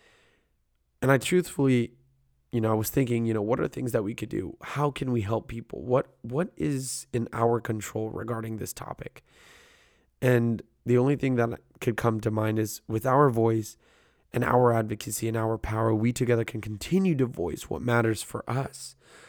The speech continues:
Let's not forget that we do choose the people that we put in power. Not necessarily the, the justices in the Supreme Court, but we elect the president that does place those justices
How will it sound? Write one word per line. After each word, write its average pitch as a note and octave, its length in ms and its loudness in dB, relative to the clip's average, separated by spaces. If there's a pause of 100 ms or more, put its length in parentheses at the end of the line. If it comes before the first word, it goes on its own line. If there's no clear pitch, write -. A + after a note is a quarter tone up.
(140)
Let's D3 220 6
not - 180 0
forget B2 460 2 (680)
that A#2 180 -2
we B2+ 120 4
do C3 380 8
choose B2 340 2
the G#2+ 80 -4
people A2 240 -2
that A2 100 -2
we A#2 120 -4
put G#2 220 -2
in G2+ 140 -8
power. G2+ 380 -8 (800)
Not D#3 140 2
necessarily D#3+ 560 4
the, A#2+ 420 4
the F2+ 180 -6
justices B2 540 2
in A2+ 80 -2
the A2 80 0
Supreme A2 440 -4
Court, - 360 0
but - 140 -6
we B2+ 300 -4 (120)
elect B2+ 540 0
the A#2 100 -10
president A#2 500 0
that A#2+ 260 -14
does C#3 340 0
place - 640 -2 (580)
those B2 200 4
justices G#2+ 680 0